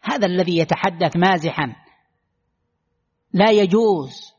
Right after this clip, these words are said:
هذه أمور أسرار حذر النبي صلى الله عليه وسلم منها.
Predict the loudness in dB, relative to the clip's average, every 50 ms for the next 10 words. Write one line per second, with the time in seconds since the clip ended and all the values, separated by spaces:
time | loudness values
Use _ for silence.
0 | _ _ _ _ -2 0 2 2 2 2 2 2 2 4 4 4 2 2 0 -2
1 | -4 -6 -4 -2 0 2 2 2 2 0 -2 -6 -8 -14 -18 -18 -18 -18 -18 -18
2 | -20 -20 _ _ _ _ _ _ _ _ _ _ _ _ _ _ _ _ _ _
3 | _ _ _ _ _ _ _ _ -4 -2 -2 -2 0 0 2 2 2 2 2 2
4 | 2 2 2 2 2 2 2 0 0 0 0 0 0 0 0 0 2 0 0 0
5 | 0 -2 -2 -2 0 0 0 0 0 0 -2 -4 -6 -10 -16 -20